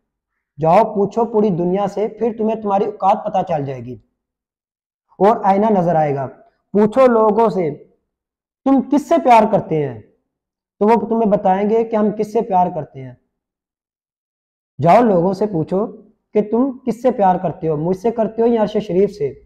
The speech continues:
इस मुल्क को अर्श शरीफ के लिए जहन्नम बनाया तुमने। ये बाजा साहब के रिलेटेड थोड़ी सी इनकी speech थी। जब वो retire हुए थे अट्ठाईस नवंबर को और अगले दिन इनकी ये तकरीर थी। तो बताया गया कि ये वीडियो इमरान रियाज खान फैन YouTube चैनल पर शेयर की गई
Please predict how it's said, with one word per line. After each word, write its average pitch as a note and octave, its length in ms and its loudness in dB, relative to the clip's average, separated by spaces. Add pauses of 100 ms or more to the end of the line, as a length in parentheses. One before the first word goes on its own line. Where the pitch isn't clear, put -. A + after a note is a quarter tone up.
(120)
इस G3 160 -10
मुल्क A3 240 2
को A3 80 -4
अर्श G#3+ 180 -4
शरीफ G3+ 540 -2
के G#3 100 0
लिए G3+ 300 0
जहन्नम F3 420 -6
बनाया F3 340 -6 (100)
तुमने। D3+ 300 -6 (840)
ये A3 200 4
बाजा G3+ 280 2
साहब A#3+ 220 0
के B3 60 -2
रिलेटेड A3 500 -2
थोड़ी G#3+ 160 0
सी G#3+ 100 -4
इनकी G#3+ 180 -4
speech F#3+ 320 -4
थी। A3 460 -8
जब F#3+ 180 0
वो G#3 80 2
retire F#3+ 320 -2
हुए G3 120 -6
थे G3 120 -8
अट्ठाईस E3+ 320 -10
नवंबर F#3+ 220 -4
को G3+ 80 -8
और G3+ 60 -4
अगले F#3 200 -4
दिन F#3 160 -6
इनकी F3+ 380 -6
ये E3+ 240 -8 (360)
तकरीर E3 300 -8
थी। G3 200 -6 (920)
तो F3+ 240 0
बताया A3+ 360 6
गया B3 160 4
कि B3+ 100 -4
ये C4 120 2
वीडियो A#3 360 2
इमरान G3+ 260 2
रियाज G3+ 240 2
खान G3+ 400 -6
फैन G3 420 -4
YouTube F#3+ 400 -2
चैनल F3 280 -4
पर G3 260 -2 (200)
शेयर F#3+ 320 -4
की A3+ 220 -4
गई A#3 180 0